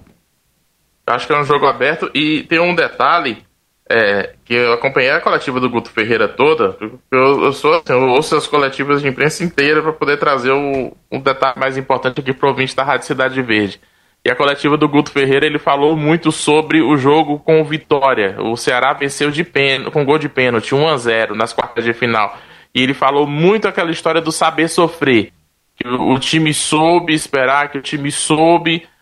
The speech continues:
agir na hora certa, e o Ceará ainda teve um jogador expulso. Então, se for pra saber sofrer contra um time do Fortaleza, que go-, tem uma postura mais ofensiva, que tem um, um time que a gente já sabe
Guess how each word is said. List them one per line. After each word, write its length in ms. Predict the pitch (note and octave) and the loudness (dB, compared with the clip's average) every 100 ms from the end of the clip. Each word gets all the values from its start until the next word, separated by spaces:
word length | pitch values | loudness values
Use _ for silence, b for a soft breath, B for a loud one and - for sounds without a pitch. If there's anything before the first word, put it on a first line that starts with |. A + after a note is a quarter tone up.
| b - | b -2
agir 460 | C#3 C3 C3+ D#3 | -2 -2 -4 0
na 160 | D#3+ D3+ | 2 2
hora 260 | D3 C#3 | 2 0
certa, 680 | B2+ - B2+ C3+ D3+ - D3+ - | -2 0 2 2 0 -2 -2 -2
e 260 | D#3 F3 | -2 2
o 220 | F#3 C3+ | 2 2
Ceará 280 | F3 E3+ D#3 | 0 0 0
ainda 160 | D#3 F#3 | 0 -2
teve 180 | F3 F3+ | 0 0
um 40 | |
jogador 360 | F3+ E3 E3 E3 | 0 0 2 2
expulso. 640 | E3 - D3 C#3 - G2+ - b b b _ | 0 0 2 2 0 -8 -12 b b b _
Então, 640 | C#3 D3+ D#3+ D#3 C#3 G#2+ C3+ | 0 0 0 0 0 0 0
se 300 | - E3 D#3 | 2 0 0
for 300 | - F#3+ A3+ | 0 0 2
pra 120 | G#3 | -2
saber 360 | - F3 E3+ | -2 -2 -2
sofrer 420 | E3+ D#3+ - C#3 C#3 | 2 0 2 -2 0
contra 260 | E3 F3 | -2 0
um 60 | F3+ | -2
time 300 | - E3+ E3 | 0 0 0
do 120 | D#3 | -2
Fortaleza, 880 | F3 D#3+ D#3+ D3 B2+ B2+ A#2+ B2+ B2 B B _ - | -2 -2 0 0 2 2 2 0 -2 B B _ -4
que 460 | C#3+ D3 C#3 - C3+ | 0 2 0 -2 0
go-, 200 | C#3 C3+ | 0 0
tem 200 | E3 F3 | 0 2
uma 160 | G3 | 2
postura 500 | F#3+ E3+ - E3 E3 | 2 0 2 2 4
mais 200 | D#3 D#3+ | 2 0
ofensiva, 800 | D#3+ D#3 D3+ D3 C#3 C#3+ B2+ C3 | 0 0 -2 -2 -4 -2 0 0
que 180 | C3 C3+ | 0 -4
tem 260 | B2+ D3+ E3+ | -2 -2 0
um, 520 | F3 F3 D#3+ D3 D#3 | 0 0 0 2 2
um 60 | |
time 260 | D3+ D#3 D3+ | 2 0 0
que 100 | D#3 | 0
a 40 | C#3+ | 0
gente 200 | D#3 - | -2 -2
já 100 | D3 | -2
sabe 400 | - D#3+ D#3+ | 0 0 0